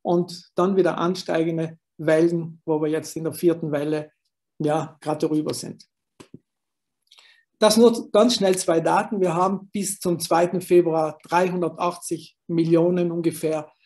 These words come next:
von infizierten Leuten auf der Welt gehabt, mit fünf, fünf Millionen sechshundertachtzigtausend. Das war vor zwei Tagen. Wenn ich heute mir die Daten anschaue, da sind es schon fünf Millionen mehr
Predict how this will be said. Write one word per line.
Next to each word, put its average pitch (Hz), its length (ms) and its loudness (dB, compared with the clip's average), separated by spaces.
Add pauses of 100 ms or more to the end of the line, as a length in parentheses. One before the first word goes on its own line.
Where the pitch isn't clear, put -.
(160)
von 160 320 -4
infizierten 170 680 0
Leuten 151 300 0
auf 151 160 -10
der 143 100 -8
Welt 170 240 -2
gehabt, 190 360 -6
mit 151 200 -8
fünf, 180 380 -2 (200)
fünf 165 300 -8
Millionen 160 400 -4
sechshundertachtzigtausend. 160 1400 -6 (400)
Das 165 200 -2
war 165 120 2
vor 165 220 0
zwei 160 240 0
Tagen. 190 400 -2
Wenn 170 100 -6
ich 160 160 -10
heute 196 300 -2
mir 196 100 0
die 190 80 0
Daten 180 320 -2
anschaue, 180 640 -2 (260)
da 175 80 -2
sind 185 240 -2
es 170 120 2
schon 165 160 -2
fünf 233 360 2
Millionen 175 460 0
mehr 156 340 -8